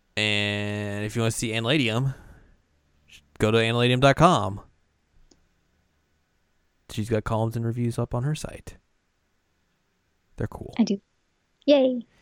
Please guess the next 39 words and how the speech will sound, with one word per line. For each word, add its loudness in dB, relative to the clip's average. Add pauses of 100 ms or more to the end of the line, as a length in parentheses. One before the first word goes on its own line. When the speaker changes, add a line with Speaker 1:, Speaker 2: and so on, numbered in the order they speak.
(200)
Speaker 1:
You -10
follow 6
us 4
on -2
Twitter, 0
twitter 2
dot 2
com 0
slash -2
anime -2
checkup. -4
It's -10
where -4
we -2
do -2
Twitter -10 (920)
at -4
times. -14 (840)
Speaker 2:
Sometimes. -4
Speaker 1:
And 2
you 2
can -2
follow 6
us -4
or -4
support 0
us 0
on -2
Patreon, -2
patreon -6
dot -2
com -4
slash -6
S -8
A -10
C -8
O -4
V -4
A. 4